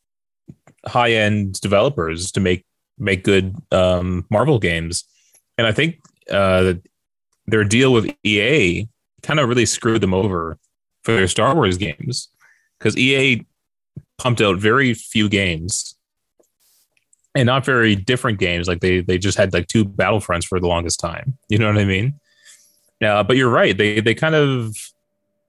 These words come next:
need some, like, standard things. Like, Battlefront should be their shooter.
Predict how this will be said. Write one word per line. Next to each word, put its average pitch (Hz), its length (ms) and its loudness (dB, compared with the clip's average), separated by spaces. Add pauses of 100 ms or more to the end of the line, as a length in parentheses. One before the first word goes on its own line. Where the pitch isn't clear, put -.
(920)
need 120 500 2
some, 104 340 0
like, 95 160 2
standard 104 640 -2
things. 95 320 -2
Like, 92 120 -2
Battlefront 113 480 0
should 117 220 -2
be 110 120 2
their 107 140 2
shooter. 98 420 -2